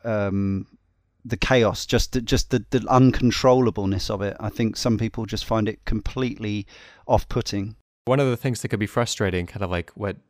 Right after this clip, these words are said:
Speaker 2: Darren was saying earlier about joining those, uh, really great char-, uh, really great players for some, uh, impromptu matches, is that, uh, unlike Mario Kart, this is a game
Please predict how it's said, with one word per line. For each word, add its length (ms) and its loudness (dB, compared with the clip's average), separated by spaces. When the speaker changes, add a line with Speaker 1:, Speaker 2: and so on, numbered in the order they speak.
Speaker 2:
Darren 240 0
was 120 -2
saying 220 -2
earlier 300 2
about 260 0
joining 380 0
those, 320 -2
uh, 220 -2
really 240 0
great 260 -2
char-, 360 0
uh, 120 -6
really 220 2
great 420 0
players 420 0
for 300 -2
some, 320 -4
uh, 180 -2
impromptu 500 -4
matches, 580 -2
is 160 -6
that, 280 0
uh, 380 -6
unlike 360 0
Mario 360 2
Kart, 300 -2
this 200 -4
is 100 -6
a 60 -2
game 420 0